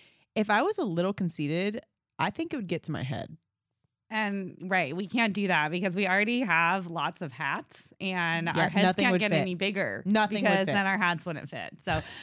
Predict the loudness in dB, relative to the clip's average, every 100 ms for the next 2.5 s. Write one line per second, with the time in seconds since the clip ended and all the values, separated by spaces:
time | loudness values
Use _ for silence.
0 | 0 2 4 2 4 6 6 6 8 8
1 | 8 4 2 2 4 4 6 4 2 -2
2 | 2 4 4 0